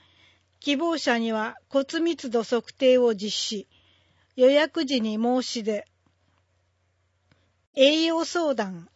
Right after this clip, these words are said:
管理栄養士が子どもの食事や大人の生活習慣病予防の食事の相談に応じます。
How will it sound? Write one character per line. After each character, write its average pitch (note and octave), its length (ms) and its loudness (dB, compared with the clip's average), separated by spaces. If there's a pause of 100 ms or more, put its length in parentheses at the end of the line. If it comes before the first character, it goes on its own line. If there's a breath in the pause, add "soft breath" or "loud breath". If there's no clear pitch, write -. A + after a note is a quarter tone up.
(420)
管 D#4+ 280 0
理 E4 80 -2
栄 E4 240 0
養 E4 220 -2
士 B3+ 180 -6
が G#3+ 220 -4 (100)
子 C4 140 -2
ど D#4+ 120 -2
も E4 140 -2
の D#4+ 160 0
食 D4 380 -4
事 C4 160 -4
や B3+ 180 0 (420 soft breath)
大 B3+ 120 -2
人 D4+ 320 -2
の C#4+ 160 -2
生 D4 260 0
活 E4 320 -2
習 D#4+ 220 -4
慣 D#4 360 -2
病 D4+ 240 2
予 D4+ 140 0
防 B3+ 240 2
の A3 140 -2
食 C4 340 0
事 D4 160 -4
の D4+ 140 0
相 C#4+ 260 -2
談 C4 240 2
に B3+ 220 0
応 A#3+ 180 0
じ A3 140 -4
ま G#3+ 160 -6
す。 - 280 -14